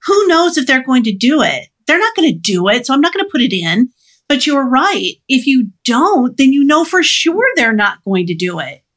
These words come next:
right? So at least we're giving people the opportunity, the ones who really are invested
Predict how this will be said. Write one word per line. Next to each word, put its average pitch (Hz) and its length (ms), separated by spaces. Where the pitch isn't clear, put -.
right? 254 320
So 277 180
at 277 60
least 381 280
we're 339 100
giving 277 300
people 262 320
the 220 200
opportunity, 220 840
the 196 100
ones 240 340
who 214 220
really 233 360
are 208 240
invested 190 960